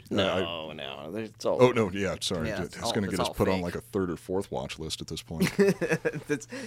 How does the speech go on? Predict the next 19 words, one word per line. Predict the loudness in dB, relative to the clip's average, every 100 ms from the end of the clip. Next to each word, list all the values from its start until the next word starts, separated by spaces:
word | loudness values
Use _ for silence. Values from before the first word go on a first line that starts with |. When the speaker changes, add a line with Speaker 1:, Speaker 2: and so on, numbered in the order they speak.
| -12 -4
Speaker 3:
this | 0 0
is, | 2
this | 2 4
is | 8
our | 8
most | 10 10 8 6
dangerous | 2 4 2 2
episode | 0 0 0 0
yet. | -2 -2 -4 -4 0
<laughs> | 0 6
Speaker 1:
Till | 8 10
we, | 8 4 -2
till | 2 4
we | 4
get | 2 0
to |
the | 0
Clintons. | 0 -2 0 6 8 6 0 0
Speaker 3:
Oh, | 6 8 8 6 0